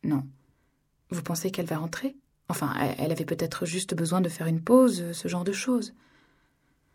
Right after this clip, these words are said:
Voilà qui touchait à leur intimité, et Jason pouvait quasiment entendre Phil rougir au bout du fil.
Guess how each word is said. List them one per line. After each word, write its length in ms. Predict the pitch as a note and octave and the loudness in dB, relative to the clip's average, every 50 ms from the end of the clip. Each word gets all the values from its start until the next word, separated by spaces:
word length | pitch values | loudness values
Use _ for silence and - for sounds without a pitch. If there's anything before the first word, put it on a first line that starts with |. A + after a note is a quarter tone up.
| _ _ _ _ _ _ _ _ _ - | _ _ _ _ _ _ _ _ _ 0
Voilà 260 | F3+ F#3+ F#3+ G3 G3 | 2 4 4 4 2
qui 180 | G3 - - | 0 -4 -8
touchait 360 | C3+ - F#3+ F#3+ - - G#3+ G3+ | -8 -6 -6 -4 0 2 4 4
à 80 | F#3+ | 4
leur 160 | F3+ F3 E3 | 4 2 2
intimité, 640 | E3 E3+ D#3+ - - F3+ E3 E3 - - G#3+ G#3+ G3+ F#3+ | 0 -2 -2 -2 -2 -2 -2 -2 0 0 2 4 4 2
et 80 | F#3 | 2
Jason 380 | E3+ F3+ F#3 F#3 F3+ G#3 G#3 G#3 | 4 4 4 6 8 6 4 6
pouvait 220 | - G3+ F3+ F#3 | 4 2 0 0
quasiment 440 | - - G3 F#3 F3+ F#3 F#3+ G3 G3 | 0 0 0 2 2 2 2 2 0
entendre 420 | G3+ G3 - A#3 A3 G#3 F#3+ F#3+ | -2 0 2 4 4 4 4 2
Phil 320 | F#3+ - - - - G#3+ G3+ | 0 -2 -2 -2 0 0 2
rougir 400 | F#3 F#3 G3 G3 G3 G#3 G#3+ G#3 | 2 2 2 2 4 4 4 4
au 60 | G3 | 4
bout 140 | F3+ F#3+ F3+ | 4 2 2
du 80 | E3+ | 2
fil. 480 | E3 - - - - E3 E3 E3 E3 - | 0 -6 -8 -8 -6 -6 -4 -4 -6 -10